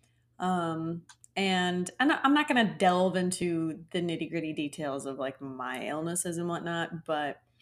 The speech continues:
it obviously has an impact on how I date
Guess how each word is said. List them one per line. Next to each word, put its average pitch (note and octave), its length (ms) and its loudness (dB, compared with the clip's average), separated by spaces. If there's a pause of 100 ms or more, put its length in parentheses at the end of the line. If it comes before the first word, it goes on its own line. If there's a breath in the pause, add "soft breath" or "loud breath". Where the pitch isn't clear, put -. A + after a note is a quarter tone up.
(240)
it F#3+ 160 2
obviously G3 560 2
has E3+ 300 2
an D#3+ 100 -4
impact E3 560 -6
on D#3+ 140 -6
how D#3+ 200 -6
I C#3 120 -4
date G#3+ 420 0